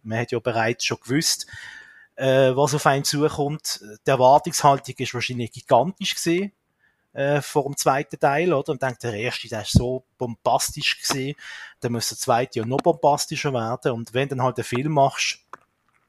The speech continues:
wo im Wesentlichen das weiterführt, was du schon gesehen hast, oder teilweise auch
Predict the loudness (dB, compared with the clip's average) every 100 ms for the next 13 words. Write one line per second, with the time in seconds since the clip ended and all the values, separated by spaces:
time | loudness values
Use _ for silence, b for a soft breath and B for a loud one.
0 | _ -18 B B B B B -2 2 6
1 | 6 4 -2 0 0 0 -4 -6 -6 -4
2 | 0 -2 0 -4 -2 0 0 -2 -2 0
3 | 2 2 2 0 -2 0 2 2 0 0
4 | 0